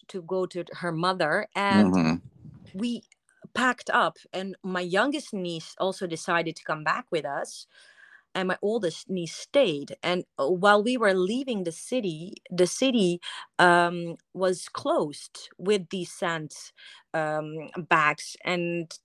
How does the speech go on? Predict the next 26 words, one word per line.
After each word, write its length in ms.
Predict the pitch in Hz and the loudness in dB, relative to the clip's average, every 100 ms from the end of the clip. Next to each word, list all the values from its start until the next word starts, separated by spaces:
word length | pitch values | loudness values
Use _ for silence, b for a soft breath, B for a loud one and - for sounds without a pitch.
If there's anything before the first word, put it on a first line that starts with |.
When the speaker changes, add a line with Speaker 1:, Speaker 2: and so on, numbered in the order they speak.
| 175 | -4
Speaker 1:
it 160 | 196 | 0
was 200 | 214 196 | -2 0
the 100 | 190 | 0
moment 420 | 190 190 214 220 | 2 2 2 2
that 160 | 196 - | 0 -2
Sarajevo 560 | 196 180 180 196 190 165 | 0 2 4 4 2 0
became 400 | 175 - 185 165 | 0 0 0 0
an 100 | - | -2
enclave 680 | 170 160 - 208 135 101 - B B - | -2 -2 0 0 2 -2 -10 B B -2
or, 160 | 175 - | -2 2
or 180 | 175 - | 0 -2
cla-, 300 | - 208 175 - | -2 0 2 0
enclave. 480 | 185 - 208 165 151 | -4 -2 0 0 0
I 100 | 160 | -2
don't 140 | 170 | -2
know, 180 | 160 160 | -4 -4
uh, 80 | 135 - | -8 -6
if 180 | 165 - | -4 -2
I'm 140 | 156 | -4
pronouncing 480 | - 170 160 160 165 | -4 -4 -4 -4 6
it 20 | |
well. 140 | 110 113 | 8 8
Speaker 2:
Encla-, 300 | 160 110 - | 6 4 6
enclave, 540 | 104 95 - 67 64 - | 2 2 -2 -4 -4 -4
yes. 280 | 73 73 | -2 0
Speaker 1:
Uh, 60 | - | -2